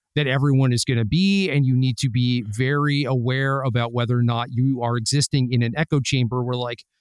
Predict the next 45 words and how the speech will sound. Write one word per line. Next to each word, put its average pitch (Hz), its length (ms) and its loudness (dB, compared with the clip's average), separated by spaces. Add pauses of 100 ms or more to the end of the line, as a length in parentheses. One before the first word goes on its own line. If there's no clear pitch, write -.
(240)
you 135 100 0
know, 123 180 2
you 160 260 4
and 135 120 4
your 127 140 0
five 127 360 -2
friends 139 600 0
in 135 80 -2
your 120 140 0
play 180 200 0
group 135 320 2
are 127 140 2
very 127 420 0
plugged 131 300 -2
into 151 220 4
things, 117 500 0
and 123 80 0
maybe 120 200 -2
you 120 160 -2
all 135 240 -2
think 120 260 -2
that 113 140 -8
this 113 180 -4
thing 123 180 -2
is 120 120 -2
the 123 100 0
nuts, 120 480 -2
and 113 380 -2 (460)
therefore 160 400 2
everyone 156 300 4
else 214 200 2
is 143 80 2
gonna 127 180 2
think 123 220 -2
that 107 120 -6
it 110 140 -6
is, - 380 -10
or 135 100 0
whatever. 120 420 -2
But 147 100 -2
it's 143 160 -2
like, 131 200 -2 (460)
that's 139 220 0
not 160 360 2 (340)
how 143 640 0